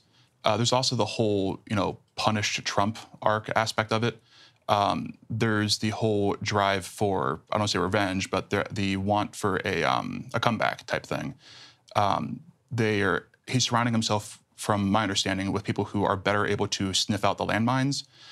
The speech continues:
um, which frankly should have been from the get-go. But being a political outsider, there's a,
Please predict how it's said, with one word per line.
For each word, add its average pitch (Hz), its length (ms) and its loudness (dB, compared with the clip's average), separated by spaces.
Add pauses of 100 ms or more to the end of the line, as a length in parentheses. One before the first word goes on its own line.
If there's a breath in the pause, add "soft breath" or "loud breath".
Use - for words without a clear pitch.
(260 loud breath)
um, 98 580 0
which 104 540 -2 (840)
frankly 117 320 0
should - 140 2
have 104 100 0
been 98 420 2
from 98 180 2
the 90 60 -2
get-go. 131 420 2 (420 soft breath)
But 101 460 -2 (280)
being 107 160 2
a 104 60 0
political 98 300 0
outsider, 98 440 2
there's 95 320 0
a, 92 300 -2